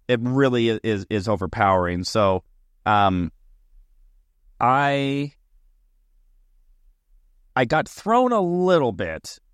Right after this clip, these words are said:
but I think that's still just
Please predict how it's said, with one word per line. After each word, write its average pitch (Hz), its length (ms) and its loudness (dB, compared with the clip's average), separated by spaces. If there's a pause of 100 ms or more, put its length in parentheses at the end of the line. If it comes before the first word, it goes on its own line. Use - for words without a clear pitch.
(200)
but 123 240 0
I 135 120 0
think 190 280 -4
that's - 560 -4 (840)
still 113 400 0
just 101 480 -4